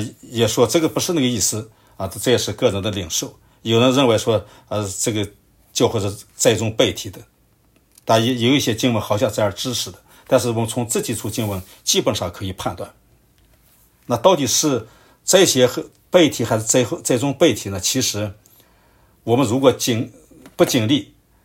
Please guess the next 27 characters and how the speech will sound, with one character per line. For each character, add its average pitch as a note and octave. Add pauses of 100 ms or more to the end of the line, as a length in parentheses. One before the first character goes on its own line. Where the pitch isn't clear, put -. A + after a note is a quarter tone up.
(480)
我 A#2+
们 B2
活 B2+
着 C3+
接 C3+
不 G#2
到 G#2+
主， G2+ (200)
那 A#2
么 G#2 (200)
什 -
么 C3
时 A#2+
候 G#2
被 B2
提， G2+ (180)
对 B2+
于 -
我 A#2
们 A2+
来 F#2+
说 G#2
都 G2
是 -
一 F2
样 G2
的。 -